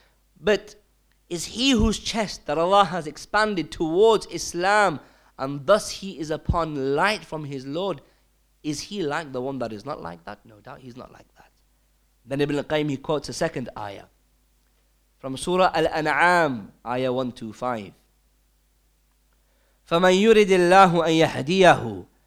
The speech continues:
يَشْرَحْ صَدْرَهُ لِلْإِسْلَامِ.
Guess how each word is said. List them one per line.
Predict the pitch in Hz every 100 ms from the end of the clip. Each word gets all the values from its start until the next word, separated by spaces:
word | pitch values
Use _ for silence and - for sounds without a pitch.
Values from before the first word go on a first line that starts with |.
| _ _ _ -
يَشْرَحْ | 165 285 - - 202 190 - -
صَدْرَهُ | - - 226 226 202 185 165 170
لِلْإِسْلَامِ. | 165 - 160 - 139 151 135 101